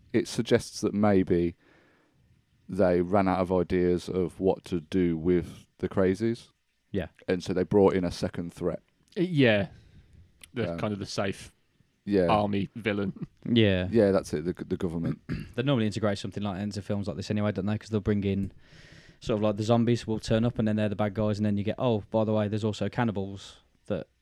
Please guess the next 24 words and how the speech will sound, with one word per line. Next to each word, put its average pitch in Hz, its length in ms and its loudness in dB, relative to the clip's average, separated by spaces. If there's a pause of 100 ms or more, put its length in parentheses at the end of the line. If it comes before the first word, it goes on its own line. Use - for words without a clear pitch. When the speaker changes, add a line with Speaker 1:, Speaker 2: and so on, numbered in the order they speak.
(140)
Speaker 2:
are 113 80 -2
hunting 107 400 0
you 101 120 0
as 101 120 -2
well." 107 320 -2
And 107 100 -6
you're 107 80 -2
like, 104 100 -4
"Oh, 113 180 0
there's 107 140 -2
another 113 220 -2
bad 98 180 -2
guy." 104 280 0
And 110 120 -2
then 107 320 -2
Speaker 3:
Y-, 151 200 4
yeah, 131 280 6
Speaker 2:
it's 95 80 2
Speaker 3:
yeah. 123 100 4
Speaker 2:
like - 100 0
gang 127 240 6
warfare 110 480 2
and, 107 180 -2
oh, 101 300 -2